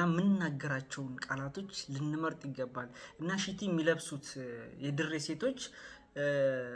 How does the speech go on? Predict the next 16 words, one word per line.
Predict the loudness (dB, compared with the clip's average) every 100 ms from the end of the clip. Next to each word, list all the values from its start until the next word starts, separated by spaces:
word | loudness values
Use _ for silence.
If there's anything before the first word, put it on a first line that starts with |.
| -4 -2
እንትን | 0 6
ለማድረግ | 8 8 6 4 2
ነው | 2
ምናምን | 4 4 4 2
የማይሆን | 2 2 6 8 10 10 10 8
ነገር | 8 8 6
ነው | 6 -2 -4
ስትናገር | -6 -2 0 0 0 -2
የነበረው። | 0 0 0 0 -2 -12 -10
በጣም | -2 2 2
አስጸያፊ | 0 -2 0 0 -2
ተግባር። | -2 0 2 2 -2 -18 -20 -4
የድሬ | 4 6 6 4
ህዝብ | 2 0 -2 -4 -6 -10 -10
ፍቅር | 2 8
አይደለ? | 8 8 2